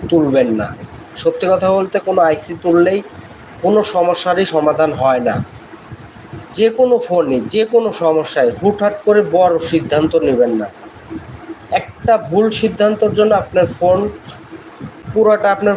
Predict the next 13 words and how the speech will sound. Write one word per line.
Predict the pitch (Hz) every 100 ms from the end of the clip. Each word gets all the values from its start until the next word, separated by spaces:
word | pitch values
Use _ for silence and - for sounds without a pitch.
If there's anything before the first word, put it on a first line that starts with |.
| -
পরিশ্রম | 190 180 - 202 202
বৃথা | 151 147 156
হতে | 139 131 -
পারে। | 110 104 104 - - - - - -
একটা | - 202
ফোনে | - 190 202 214
আপনি | 208 196 180 202 214 196 - - - -
এক | 175 165
ঘন্টা, | 160 185 180 180 165
দুই | 160 196
ঘন্টা, | 165 170 165
তিন | 160 202 208 196
ঘন্টা, | 170 160